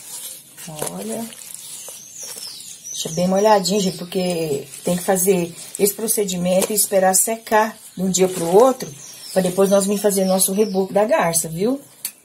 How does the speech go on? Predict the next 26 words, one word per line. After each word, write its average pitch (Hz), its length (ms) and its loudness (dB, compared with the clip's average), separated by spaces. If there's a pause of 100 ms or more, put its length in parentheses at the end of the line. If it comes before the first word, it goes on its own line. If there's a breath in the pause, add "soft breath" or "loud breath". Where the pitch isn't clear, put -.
(260)
Aqui 180 320 -6
agora 185 340 2
vamos 196 220 -4
começar, 214 560 -4
gente, 160 400 -10
ó, 165 120 0
vai 170 120 -6
fazer 226 220 -4
um 226 40 -4
pouquinho 196 260 -6
de 175 60 -6
meleca, 165 640 0 (420 loud breath)
forma 190 320 4
um 220 60 -10
plástico, 175 560 2
viu, 190 280 2
na 180 160 2
mesa, 214 640 4 (520 loud breath)
e 165 80 -6
vamos 185 340 2
tentar 240 800 2
fazer 208 360 0
tudo 269 160 -2
certinho, 254 840 -2 (560)
enrolando, 180 760 2
ó. 147 200 0